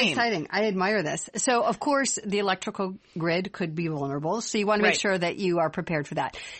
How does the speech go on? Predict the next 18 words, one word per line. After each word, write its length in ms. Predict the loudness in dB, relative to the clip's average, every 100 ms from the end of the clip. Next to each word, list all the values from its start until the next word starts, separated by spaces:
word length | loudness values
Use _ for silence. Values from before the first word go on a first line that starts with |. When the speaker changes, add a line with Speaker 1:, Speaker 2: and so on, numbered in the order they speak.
| -6
Speaker 2:
You 100 | 2
know, 120 | 2
generators 580 | 4 4 4 4 2 0
are 80 | -2
expensive. 600 | -2 -2 -2 0 -2 -2 -4
In 160 | 0 2
our 100 | 2
old 220 | 2 0 0
house, 240 | -2 -2
we 80 | -4
had 80 | -2
a 60 |
generator. 540 | -2 -2 -2 -2 -4 -2
We 120 | -2
don't 200 | 0 -2
have 180 | -2 -4
one 160 | -4 -2
here. 400 | -2 0 -2